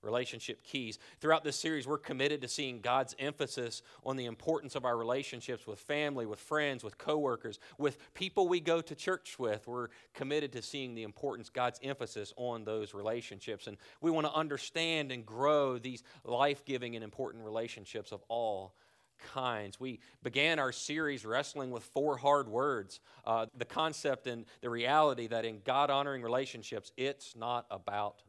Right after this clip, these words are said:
me. It's not about me. I say hard words because I think if we were honest today, if we look in the mirror, that sometimes we wrestle with ourselves, don't we? With putting ourselves first, with putting our interests first in relationship.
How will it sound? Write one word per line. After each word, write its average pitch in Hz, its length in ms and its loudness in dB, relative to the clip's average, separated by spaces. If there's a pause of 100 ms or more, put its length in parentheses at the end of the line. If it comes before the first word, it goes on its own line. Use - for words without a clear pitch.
me. 85 300 -14 (1600)
It's - 80 -16
not 113 100 -10
about 113 220 -2
me. 101 320 -8 (800)
I - 60 -6
say 185 180 4
hard 180 320 10
words 143 300 4
because 143 320 0
I 139 80 0
think 165 220 -2
if 139 100 0
we 147 140 -2
were 131 200 0
honest 160 380 2
today, 127 380 0
if 135 100 -4
we 143 80 -6
look 147 220 0
in 151 80 -2
the 127 80 -6
mirror, 151 300 0
that 135 120 -4
sometimes 156 380 -2
we 139 240 -2
wrestle 139 500 2
with 127 220 0
ourselves, 135 580 0
don't 131 180 -6
we? 85 200 -16 (420)
With 135 160 -4
putting 180 260 4
ourselves 151 480 6
first, 151 320 2
with 131 140 -6
putting 151 280 -2 (220)
our 147 280 10
interests 156 460 -2
first 175 380 0
in 123 140 -4
relationship. 127 800 -2